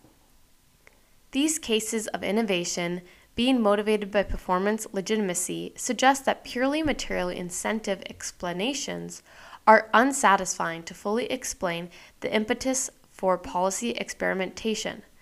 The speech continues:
both from theoretical and empirical perspectives. Theoretically, this explanation assumes that all subnational officials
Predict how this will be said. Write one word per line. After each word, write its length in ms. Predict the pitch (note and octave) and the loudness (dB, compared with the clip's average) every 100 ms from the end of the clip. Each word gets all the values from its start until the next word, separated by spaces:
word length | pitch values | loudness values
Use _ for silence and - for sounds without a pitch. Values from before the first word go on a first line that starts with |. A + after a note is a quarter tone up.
| - - - - | -20 -20 -20 6
both 400 | G3+ A#3 C#4+ - | 8 8 4 -2
from 280 | F#3+ F3 F#3 | -2 0 -4
theoretical 720 | - A3 G#3+ F3 F3 F3 F3+ - | -2 2 6 6 4 -4 -8 -6
and 260 | F3+ F3 G3 | -4 -4 -4
empirical 540 | - F#3+ E3+ E3 - | -8 -6 -6 -6 -8
perspectives. 920 | E3+ F3+ - A3+ A#3 - - - - - - - - - - - - | -10 -10 2 4 4 0 -12 -10 -12 -14 -20 -20 -20 -20 -20 -20 -10
Theoretically, 800 | - A#3 B3 D#4 E4 G#3 F3 E3+ F#3 - - - | 2 8 12 12 10 2 0 -2 -8 -18 -20 2
this 260 | - D#4+ - - | 8 8 8 2
explanation 800 | G#3+ - G3 F#3 G3+ G3 F3+ F3 | 2 0 -2 0 0 -2 -6 -6
assumes 540 | F#3+ - C4 A3+ G#3 | -4 0 0 0 0
that 180 | G3 - | -2 -2
all 240 | - F#3+ B3+ | 4 6 6
subnational 760 | C4 C4 G#3+ F3+ F3+ - F#3+ | 4 2 4 2 2 -2 -8
officials 580 | F3 - B3 C4 B3 B3 | -6 -4 -2 2 2 0